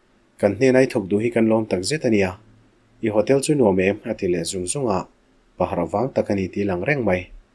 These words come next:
A sap trong pu pa ngai viawa ngai tu chian ngai loin ka hre thiam thei vek. Fernando hi thau toilet lu kol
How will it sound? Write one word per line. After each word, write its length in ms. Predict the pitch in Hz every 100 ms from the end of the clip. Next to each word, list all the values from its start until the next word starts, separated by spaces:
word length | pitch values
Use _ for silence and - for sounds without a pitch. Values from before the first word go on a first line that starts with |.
| _ _ _
A 80 | 110
sap 320 | 101 120 107
trong 160 | 131 113
pu 160 | 123 117
pa 160 | 123 120
ngai 240 | 110 98
viawa 560 | 92 120 120 110 104 71
ngai 140 | 98 92
tu 120 | 101 95
chian 260 | - 95
ngai 180 | 107 127
loin 220 | 117 110
ka 100 | 110
hre 160 | 98 104
thiam 260 | - 92 90
thei 160 | 95
vek. 180 | 87 127 - _ _ _ _ _ _
Fernando 460 | - 98 120 117
hi 120 | 107 117
thau 280 | - 120
toilet 380 | 120 101 104 95 101
lu 80 |
kol 240 | 113 104